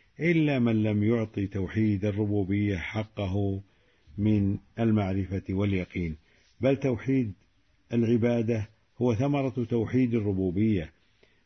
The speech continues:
بل أعظم ثمار توحيد الربوبية هو توحيد العبادة أو توحيد الألوهية،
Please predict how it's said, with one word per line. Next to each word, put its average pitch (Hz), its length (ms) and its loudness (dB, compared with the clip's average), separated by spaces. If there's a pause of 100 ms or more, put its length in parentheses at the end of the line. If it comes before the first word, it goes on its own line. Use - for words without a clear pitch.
بل 135 220 2
أعظم 113 560 0
ثمار 104 680 0 (300)
توحيد 95 640 -2 (340)
الربوبية 117 840 0 (340)
هو 123 120 2
توحيد 107 560 0
العبادة 107 760 0 (400)
أو 117 140 2
توحيد 98 500 -2 (100)
الألوهية، 120 760 0